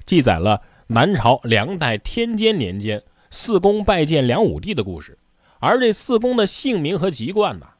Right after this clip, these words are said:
那叫一个神奇啊！神奇到什么程度呢？要不是我做《孟子》这期节目啊，我查资料认识了“长”这个字。哦，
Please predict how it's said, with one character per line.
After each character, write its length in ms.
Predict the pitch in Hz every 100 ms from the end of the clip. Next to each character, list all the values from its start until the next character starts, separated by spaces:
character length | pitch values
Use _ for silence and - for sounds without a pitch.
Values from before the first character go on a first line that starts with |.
| -
那 120 | 92
叫 120 | 78 80
一 120 | 92
个 120 | 98
神 480 | - - - 78 226
奇 280 | - - -
啊！ 100 | _ _ _ _ _ -
神 220 | - 214
奇 100 | 208
到 140 | 196
什 100 | 160
么 60 | 220
程 300 | - - 226
度 160 | 220
呢？ 100 | 135 - _ _ _ _ _ -
要 160 | 165
不 80 | 147
是 40 | 156
我 120 | 107
做 140 | 147
《孟 200 | 165 143
子》 80 | 87
这 140 | 107
期 140 | 120 135
节 160 | 92
目 160 | 120 107
啊， 80 | 73
我 80 | 78
查 180 | - 120
资 140 | 143
料 180 | 170 123
认 200 | 143 127
识 100 | 123
了 80 | 107
“长” 340 | - - 76
这 120 | 127
个 80 | 117
字。 240 | 95 78 _ _ _ _ _
哦， 160 | 113